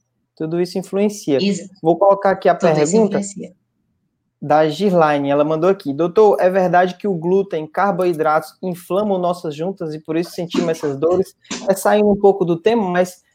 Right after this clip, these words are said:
Speaker 1: é uma dúvida que muitos pacientes que assistem esses vídeos na YouTube, no YouTube, eles têm, né? Sobre o glúten, né? Se ele realmente é esse vilão que, que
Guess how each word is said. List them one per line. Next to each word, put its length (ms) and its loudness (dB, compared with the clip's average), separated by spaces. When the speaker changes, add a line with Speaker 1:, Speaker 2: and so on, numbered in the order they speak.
Speaker 1:
é 100 0
uma 160 4
dúvida 340 4
que 160 -4
muitos 280 0
pacientes 500 -2
que 80 2
assistem 420 -2
esses 200 -6
vídeos 280 -2
na 140 0
YouTube, 380 -2
no 80 0
YouTube, 280 -2
eles 200 0
têm, 260 0
né? 120 -4
Sobre 300 -2
o 60 0
glúten, 540 2
né? 160 -4
Se 140 -10
ele 120 -4
realmente 580 -2
é 200 2
esse 200 0
vilão 380 2
que, 220 -6
que 360 -8